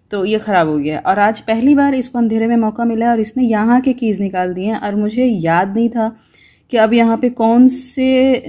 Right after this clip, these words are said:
जो अल्फ़ाबेट है वो जाएंगे। तो अब ये यहाँ का टू उड़ाया था, तो ये तो खैर सेट हो गया। अब उसके लिए मुझे क्या करना पड़ रहा है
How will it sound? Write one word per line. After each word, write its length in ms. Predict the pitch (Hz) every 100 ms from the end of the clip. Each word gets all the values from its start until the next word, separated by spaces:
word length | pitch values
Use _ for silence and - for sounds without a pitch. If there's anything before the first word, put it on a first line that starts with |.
| 208
जो 180 | 208 220
अल्फ़ाबेट 680 | 214 202 202 233 214 226 233
है 100 | 226
वो 200 | 208 208
जाएंगे। 480 | 190 165 160 165 170 - _ _ _ _ _ _
तो 340 | 226 214 208 202
अब 440 | 180 - 190 185 -
ये 260 | 208 220
यहाँ 340 | 233 214 220 240
का 100 | 240
टू 300 | 240 262 269
उड़ाया 240 | 240 240
था, 100 | 247
तो 120 | 247
ये 140 | 240 220
तो 140 | 233
खैर 180 | 233 214
सेट 260 | 214 220 220
हो 80 |
गया। 260 | 202 196 226 - _ _ _ -
अब 200 | 196 -
उसके 260 | 196 -
लिए 180 | 226 233
मुझे 240 | 226 220 220
क्या 180 | 202
करना 300 | 202 214 220
पड़ 220 | 220 226 214
रहा 140 | 190
है 460 | 196 208 311 -